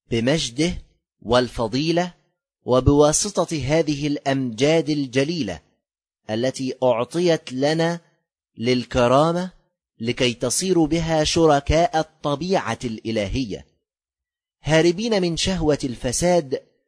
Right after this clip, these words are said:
التي في العالم. ولهذا عينه، وأنتم باذلون كل اجتهاد، قدموا في إيمانكم فضيلة،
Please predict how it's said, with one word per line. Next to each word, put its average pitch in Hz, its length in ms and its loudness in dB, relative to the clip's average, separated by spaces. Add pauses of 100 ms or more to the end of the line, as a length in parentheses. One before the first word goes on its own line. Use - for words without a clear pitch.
(200)
التي 135 420 -4
في 135 120 -6
العالم. 92 520 -4 (760)
ولهذا 127 560 2
عينه، 120 480 -2 (680)
وأنتم 190 600 0
باذلون 151 720 0
كل 202 300 -2
اجتهاد، 151 720 0 (720)
قدموا 202 440 0
في 180 240 2
إيمانكم 151 600 -4
فضيلة، 123 580 -8